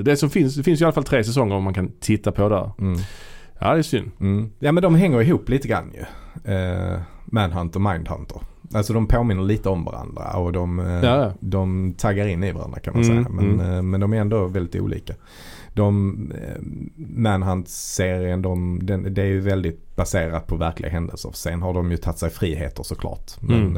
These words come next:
Speaker 2: eh, men, eh, det är väldigt så realistiskt gjort.
Speaker 1: Mm.
Speaker 2: Och i den här andra säsongen så är ju, eh, heter hon Carla Gugini? Heter hon så?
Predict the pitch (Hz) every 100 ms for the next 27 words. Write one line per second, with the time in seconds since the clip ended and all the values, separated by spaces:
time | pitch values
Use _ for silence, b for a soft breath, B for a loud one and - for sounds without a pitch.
0 | 85 82 B B B B B B B 90
1 | 87 85 85 87 87 87 87 - 92 92
2 | 95 87 80 - - 82 78 b b b
3 | b - - - 113 95 95 98 - -
4 | - - - - - - 92 - - -
5 | - - - - - 120 131 156 - 107
6 | 107 - 110 104 107 104 101 95 95 117
7 | 107 101 127 92 87 87 - 92 85 -
8 | 98 92 90 90 90 90 87 90 87 87
9 | 87 - - - - - - b b b
10 | - 104 104 - 131 113 104 101 107 98
11 | 170 - 76 92 110 117 120